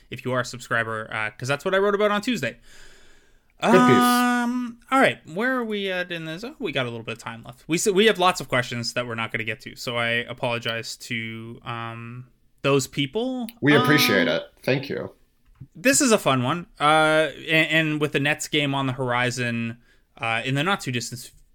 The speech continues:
Speaker 1: distant future, it's, uh, maybe relevant. Uh, from O G Anunoby fan club, the, too many fan club accounts, guys. Um, from the O G Anunoby fan club,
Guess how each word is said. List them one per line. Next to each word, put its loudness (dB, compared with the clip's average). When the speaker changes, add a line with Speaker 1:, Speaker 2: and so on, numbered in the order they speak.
Speaker 1:
distant -8
future, -4
it's, -6
uh, -6
maybe 0
relevant. -4
Uh, 2
from 0
O 4
G 2
Anunoby 4
fan 2
club, -2
the, 2
too 2
many 6
fan 2
club -2
accounts, -10
guys. -12
Um, 2
from 4
the 0
O 4
G 2
Anunoby 2
fan 0
club, 2